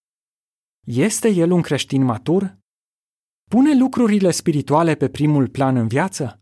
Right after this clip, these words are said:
Ia decizii înțelepte? Își recunoaște greșelile?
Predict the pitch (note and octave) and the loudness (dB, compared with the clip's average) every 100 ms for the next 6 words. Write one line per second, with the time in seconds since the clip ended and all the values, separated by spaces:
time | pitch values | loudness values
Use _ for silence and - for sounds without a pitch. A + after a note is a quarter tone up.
0 | _ _ _ _ _ _ _ - B2+ D3+ | _ _ _ _ _ _ _ -8 -2 0
1 | E3+ E3+ E3 D3 D#3+ D3 - B2 G#2 - | 2 0 0 0 2 0 0 -4 -4 -4
2 | F#3 G#3 _ _ _ _ _ _ _ - | -4 -4 _ _ _ _ _ _ _ -4
3 | E3 F3+ D3 C#3 C3 A#2 - C3+ D3 F#3 | 0 2 0 -2 -2 -2 -2 -2 -2 -2
4 | A#3 F#3+ B2 G#2+ | 0 0 -2 -6